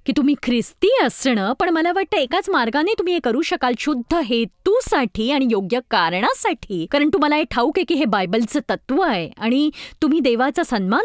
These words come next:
करू पाहता. आणि खरंच प्रामाणिकपणे जे काही आपण देवासाठी करतो त्यात जर आपण ते दुःखी मनाने करत असू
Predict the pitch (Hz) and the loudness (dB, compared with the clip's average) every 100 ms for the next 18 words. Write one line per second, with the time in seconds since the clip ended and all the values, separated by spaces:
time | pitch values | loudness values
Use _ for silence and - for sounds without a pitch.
0 | 494 392 277 220 190 - 247 330 392 - | 2 0 0 -4 -4 0 0 0 -2 -2
1 | 359 453 - - 226 214 294 381 359 339 | 0 0 -2 -2 0 2 0 0 0 0
2 | 339 - - - _ _ _ _ - 202 | -2 -6 -18 -20 _ _ _ _ -6 -2
3 | 277 440 539 508 480 554 - 339 247 202 | 2 2 2 0 0 0 0 2 2 2
4 | 196 196 175 190 165 - - - - _ | 0 -4 -6 -6 -6 -6 -14 -16 -20 _
5 | _ _ _ _ _ - 311 269 370 330 | _ _ _ _ _ 0 2 2 2 2
6 | 320 359 208 - - 302 381 440 466 240 | 0 2 0 -2 0 2 2 0 0 0
7 | 185 156 - | -2 -6 -8